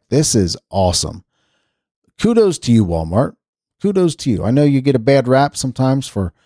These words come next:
low pay or no benefits and the kind of, the kind of store you run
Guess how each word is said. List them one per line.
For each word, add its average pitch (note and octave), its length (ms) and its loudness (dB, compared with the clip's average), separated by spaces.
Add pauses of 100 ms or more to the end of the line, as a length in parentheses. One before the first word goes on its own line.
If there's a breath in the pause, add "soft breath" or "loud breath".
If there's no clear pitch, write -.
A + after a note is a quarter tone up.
(640)
low C3 240 4
pay C#3+ 400 4
or A2 120 2
no F#2 480 0
benefits C#3+ 720 0
and D#2+ 380 -8 (520)
the - 80 -12
kind C3+ 400 -2
of, G#2 320 -2 (540)
the - 60 -10
kind D3 280 0
of A2+ 100 0
store B2 400 2
you A#2+ 200 4
run C3+ 460 2